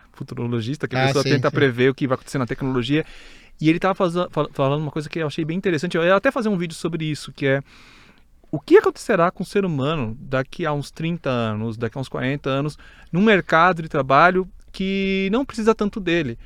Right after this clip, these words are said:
Speaker 1: Aí, tipo, ele, é, ele tava prevendo que a, as empresas ou até os governos terão que criar meios de entreter as pessoas, porque elas vão ficar muito entediadas, porque ela não vai mais precisar trabalhar. Então, o governo vai ter que bancar essas pessoas para elas terem nas suas vidas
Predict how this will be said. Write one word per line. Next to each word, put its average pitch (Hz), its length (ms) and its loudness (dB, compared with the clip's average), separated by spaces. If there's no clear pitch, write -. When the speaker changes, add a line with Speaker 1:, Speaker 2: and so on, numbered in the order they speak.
Speaker 1:
Aí, 160 380 2
tipo, 180 560 -2
ele, 147 220 2
é, 131 360 2
ele 127 120 -2
tava 160 180 -2
prevendo 165 360 -2
que - 100 -4
a, 151 140 0
as 135 200 -2
empresas 156 720 2
ou 139 580 4
até 170 520 2
os 143 120 0
governos 151 440 2
terão 185 180 -4
que 202 180 -6
criar 165 380 0
meios 254 540 2
de 185 120 4
entreter 285 420 4
as 311 100 4
pessoas, 226 460 2
porque - 140 -8
elas 190 100 2
vão 214 80 0
ficar - 180 -4
muito 220 200 0
entediadas, 202 600 0
porque 202 360 -2
ela 175 140 6
não 233 80 2
vai 254 80 4
mais 233 180 0
precisar 180 300 0
trabalhar. 220 340 2
Então, 165 180 0
o 175 60 2
governo 175 240 4
vai 190 80 -2
ter - 80 -6
que - 100 -6
bancar 180 340 2
essas - 180 -6
pessoas 185 360 -2
para 165 100 -6
elas 151 100 -6
terem - 120 -10
nas 131 100 -8
suas 131 160 -4
vidas 170 280 -4